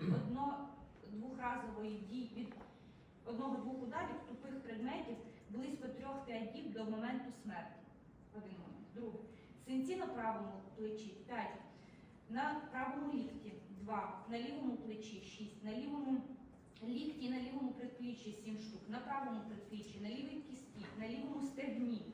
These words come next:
два, в ділянці правої реберної дуги, на лівій гомілці п'ять штук, на правій гомілці, які утворились не ме-, не менш ніж від дванадцяти-чотирнадцяти разової дії тупих предметів близько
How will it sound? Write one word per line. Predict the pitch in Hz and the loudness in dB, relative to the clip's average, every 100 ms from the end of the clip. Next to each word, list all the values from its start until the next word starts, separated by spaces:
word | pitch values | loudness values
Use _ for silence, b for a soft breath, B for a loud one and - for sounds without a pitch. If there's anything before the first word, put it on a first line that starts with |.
| B B B B | B B B B
два, | 202 214 208 - 190 | -4 0 2 0 -2
в | |
ділянці | 226 254 320 302 - 277 | 0 2 2 0 -2 -2
правої | 254 302 285 262 | 0 0 0 0
реберної | 226 240 262 277 | 2 2 0 0
дуги, | 277 - - 208 190 | 0 0 0 -2 -2
на | |
лівій | 220 285 294 - | 0 0 0 0
гомілці | 277 226 214 220 196 | 0 2 0 0 -4
п'ять | 202 185 | -4 -4
штук, | - 208 196 208 | -6 -8 -6 -4
на | |
правій | 220 220 269 214 208 | -2 0 2 0 0
гомілці, | 208 190 202 233 | -2 -2 -4 -4
які | 226 | -4
утворились | 285 240 262 285 277 | -4 -4 -4 -4 -2
не | 247 | 0
ме-, | 247 277 - 220 | 2 2 2 0
не | |
менш | 233 262 277 254 | 0 0 0 0
ніж | 208 | 0
від | 233 254 B B - | -2 -4 B B -6
дванадцяти-чотирнадцяти | 220 247 277 311 254 226 226 233 233 262 262 247 226 220 | 0 2 2 0 -2 -4 -4 -2 0 0 -2 -2 -2 0
разової | - 254 214 208 | 0 0 0 0
дії | - 285 262 | 0 -2 0
тупих | 208 247 254 | -2 -2 -4
предметів | - 208 233 269 302 214 | -4 -2 0 0 -2 -4
близько | 233 - | -2 -2